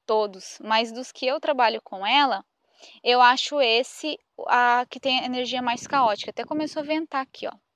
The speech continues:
<laughs> Eu amo, assim, a energia de Brimo, é realmente a tempestade. Tanto que vocês vão ver no meu livro, e também eu já postei no Instagram faz um tempo, sobre,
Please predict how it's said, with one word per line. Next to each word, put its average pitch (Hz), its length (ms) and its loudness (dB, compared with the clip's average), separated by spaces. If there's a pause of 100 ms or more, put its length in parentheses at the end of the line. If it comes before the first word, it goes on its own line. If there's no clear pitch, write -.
(120)
<laughs> 240 460 -14 (600)
Eu 262 260 8
amo, 262 260 4
assim, 247 220 -10
a 233 40 -8
energia 233 340 -4
de 240 140 -4
Brimo, 247 480 -2 (140)
é 254 220 8
realmente 247 760 0
a 254 220 4
tempestade. 220 960 -6 (920)
Tanto 240 200 -2
que 285 100 -4
vocês 254 320 -2
vão 233 140 -6
ver 220 120 -2
no 220 80 -8
meu 214 140 0
livro, 226 260 -2
e 226 60 -4
também 208 340 -4
eu 202 120 -4
já 208 140 -6
postei 208 400 -10
no 202 320 -12
Instagram 247 440 0
faz 226 240 -10
um 196 80 -16
tempo, 233 340 -2
sobre, 240 360 -4